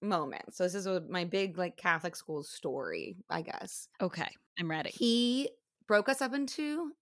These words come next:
Speaker 1: groups, and each group
Speaker 2: Oh,
Speaker 1: had, like
Speaker 2: right, and you were in a co-ed school, too,
Speaker 1: I was
Speaker 2: so
Speaker 1: in a
Speaker 2: there was,
Speaker 1: co-ed
Speaker 2: like,
Speaker 1: school.
Speaker 2: a, another level of stuff happening
Speaker 1: Oh,
Speaker 2: with,
Speaker 1: so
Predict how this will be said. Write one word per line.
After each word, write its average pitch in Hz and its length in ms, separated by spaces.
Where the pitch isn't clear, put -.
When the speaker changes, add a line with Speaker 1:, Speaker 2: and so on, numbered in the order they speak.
Speaker 1:
groups, - 840
and 202 140
each 185 220
group 208 180
Speaker 2:
Oh, 240 80
Speaker 1:
had, 254 120
like 196 120
Speaker 2:
right, 208 160
and 196 120
you 226 120
were 269 120
in 262 160
a 202 120
co-ed 165 560
school, 139 380
too, 147 320
Speaker 1:
I - 60
was 240 60
Speaker 2:
so 247 40
Speaker 1:
in 220 40
a 196 40
Speaker 2:
there 165 160
was, 170 160
Speaker 1:
co-ed - 80
Speaker 2:
like, 175 160
Speaker 1:
school. - 60
Speaker 2:
a, 160 200
another 160 400
level 147 460
of 135 360
stuff - 420
happening 92 640
Speaker 1:
Oh, 196 60
Speaker 2:
with, 156 140
Speaker 1:
so - 60